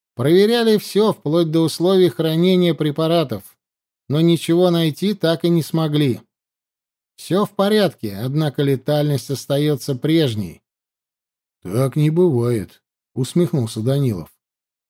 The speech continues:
"Значит, плохо трясли или глаза при этом держали закрытыми".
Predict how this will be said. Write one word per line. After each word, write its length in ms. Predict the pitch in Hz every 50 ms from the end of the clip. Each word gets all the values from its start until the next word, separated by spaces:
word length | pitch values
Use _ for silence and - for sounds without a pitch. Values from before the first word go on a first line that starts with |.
| _ _ _
"Значит, 520 | 90 82 92 113 131 135 - 170 160 143
плохо 320 | - 160 175 175 175 180 165
трясли 600 | - 170 175 156 - - 139 147 156 147 135 139
или 140 | 160 185
глаза 500 | 180 165 170 165 151 131 113 123 135 135
при 180 | 127 131 135 135
этом 260 | 131 123 120 120 117
держали 580 | 113 123 123 123 120 120 127 127 120 117 113 107
закрытыми". 840 | 104 110 127 123 123 123 117 120 117 110 104 95 95 92 87 87